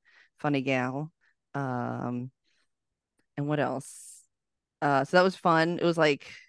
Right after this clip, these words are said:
the first time I've ever been there. Your mom texted me. She was like, "What'd you think?" And I'm like, "It was dark when we got there, but I had a good time."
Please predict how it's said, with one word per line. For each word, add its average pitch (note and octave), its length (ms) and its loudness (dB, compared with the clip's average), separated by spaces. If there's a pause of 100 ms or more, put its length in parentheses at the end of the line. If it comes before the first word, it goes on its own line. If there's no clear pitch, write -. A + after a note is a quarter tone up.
(140)
the D#3 80 -12
first G3+ 180 2
time G#3 100 2
I've E3 80 4
ever C#3+ 220 4
been D3 200 2
there. C#3 200 2
Your D#3+ 140 4
mom D3 200 4
texted C#3+ 360 -2
me. C#3 120 0
She C#3+ 160 -6
was D3 120 0
like, D3+ 180 0
"What'd G#3 180 -2
you A#3 80 -2
think?" C4 280 -2
And D#3 80 0
I'm D3 100 -2
like, - 160 -6
"It A#3+ 40 -6
was F#3 180 -4
dark B2+ 280 -6
when B2+ 80 -6
we B2+ 120 -6
got C3+ 200 -4
there, C3+ 220 0
but C3 140 -2
I C3+ 40 0
had D3 100 -4
a E3 40 -6
good G#3 140 -4
time." G3+ 440 -4